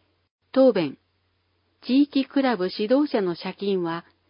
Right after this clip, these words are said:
各クラブが独自に設定し、県や市はそれぞれ支援しており、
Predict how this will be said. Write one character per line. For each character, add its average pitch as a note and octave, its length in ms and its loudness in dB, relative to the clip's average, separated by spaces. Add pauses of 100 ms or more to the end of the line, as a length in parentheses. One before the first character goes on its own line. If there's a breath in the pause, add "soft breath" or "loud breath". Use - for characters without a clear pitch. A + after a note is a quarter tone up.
(280)
各 C4 300 -2
ク C4 120 -4
ラ B3+ 140 0
ブ F#3 100 0
が D3+ 180 -2 (440)
独 C#4+ 240 2
自 A3+ 120 0
に E3 160 0
設 D#3+ 240 -4
定 G3+ 280 -2
し、 - 260 -6 (480)
県 C4+ 240 2
や E3+ 160 0
市 B3+ 180 -4
は F3 180 -4 (300 soft breath)
そ A3 120 6
れ D4 140 4
ぞ C#4+ 120 4
れ F#3 160 0
支 F3+ 160 -4
援 A3 200 -2
し - 100 -18
て G#3 120 2
お G3 140 -4
り、 - 140 -12